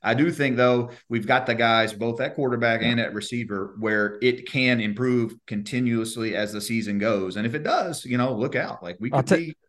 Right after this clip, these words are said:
Speaker 1: pretty tough.
Speaker 3: The receiver drops are what's the most, uh, head-scratching to me. I mean, these are really talented individual receivers that we've seen do it for, you know, many games the last, uh, year or so. Um, also, I think, you know, the,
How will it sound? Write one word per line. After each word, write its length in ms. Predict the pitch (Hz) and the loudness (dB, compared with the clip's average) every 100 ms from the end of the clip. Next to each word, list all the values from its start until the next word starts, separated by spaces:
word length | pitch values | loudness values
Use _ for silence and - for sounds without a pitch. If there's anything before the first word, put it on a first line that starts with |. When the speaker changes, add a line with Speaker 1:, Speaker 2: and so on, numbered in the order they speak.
| - | -6
Speaker 1:
pretty 160 | 170 | -4
tough. 260 | 160 - - _ _ - | -4 -8 -10 _ _ 2
Speaker 3:
The 80 | 175 | 6
receiver 500 | 185 - 233 262 226 | 6 6 2 4 4
drops 440 | 156 175 156 - | 6 6 6 2
are 100 | 139 | -2
what's 360 | 127 139 139 - | 4 2 2 -4
the 80 | 120 | 0
most, 580 | 127 127 - - - | 4 4 0 -16 -10
uh, 280 | 117 110 107 | -4 -2 2
head-scratching 600 | 139 139 - 131 123 123 | 2 2 2 2 2 -4
to 100 | - | -2
me. 140 | 127 120 | 0 2
I 20 | |
mean, 140 | 127 | 2
these 200 | 151 165 | 2 2
are 80 | 131 | -2
really 460 | 117 131 175 139 120 | -2 0 2 2 -4
talented 640 | - 147 143 135 139 123 _ _ _ - | -2 0 0 -2 -2 -4 _ _ _ 0
individual 560 | 147 139 147 127 131 | 2 4 2 2 0
receivers 580 | 113 120 - 151 123 120 | -2 -6 -2 0 0 -2
that 100 | 143 | -2
we've 140 | 120 - | -4 0
seen 240 | 160 160 | 2 2
do 280 | 101 156 156 | 4 6 6
it 100 | 135 | 4
for, 360 | - 127 123 110 - | 0 0 0 -4 -12
you 60 | 127 | -4
know, 380 | 127 123 123 - 117 _ - | 0 0 -2 -6 -18 _ 0
many 220 | 151 156 | 2 4
games 480 | 131 147 147 131 - - | 4 4 4 0 -6 -6
the 180 | 123 | 2
last, 480 | 131 139 135 - - | 6 6 6 0 -4
uh, 60 | 131 | -2
year 360 | 120 127 165 | 0 2 4
or 80 | 143 | 4
so. 340 | 117 139 127 123 - - - - - | 4 6 6 4 -6 -20 -20 -4 4
Um, 320 | 151 143 147 | 8 8 6
also, 360 | - 214 - 196 | 6 6 8 8
I 100 | 175 | 8
think, 220 | 208 185 - | 4 -2 0
you 80 | 190 | 2
know, 140 | 151 | 4
the, 260 | 151 135 | 2 0